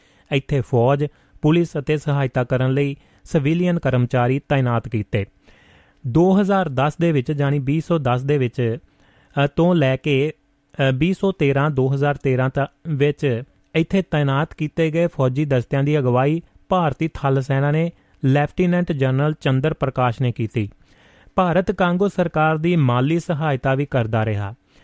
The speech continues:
ਕਾਂਗੋ ਨੇ ਭਾਰਤ ਨੂੰ ਸੰਯੁਕਤ ਰਾਸ਼ਟਰ ਦੀ ਸੁਰੱਖਿਆ ਸੀਮਤੀ ਦੇ ਵਿੱਚ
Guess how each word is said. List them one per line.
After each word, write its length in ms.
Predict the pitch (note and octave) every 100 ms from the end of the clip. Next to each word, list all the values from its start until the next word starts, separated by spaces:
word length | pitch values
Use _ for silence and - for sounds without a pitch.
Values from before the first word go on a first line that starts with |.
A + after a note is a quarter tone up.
| _ _ _ -
ਕਾਂਗੋ 300 | D#3+ F3+ G3+
ਨੇ 100 | G3+
ਭਾਰਤ 400 | G3 F3+ D#3+ F3
ਨੂੰ 140 | F3+
ਸੰਯੁਕਤ 480 | - D#3+ E3 F3 F3+
ਰਾਸ਼ਟਰ 400 | D#3+ D3 - D3+
ਦੀ 140 | D#3
ਸੁਰੱਖਿਆ 600 | D3 C3+ B2+ C3+ C#3 C3+ - _
ਸੀਮਤੀ 420 | - E3+ F3 F3+ E3+
ਦੇ 140 | D#3
ਵਿੱਚ 380 | C3 B2+ C3+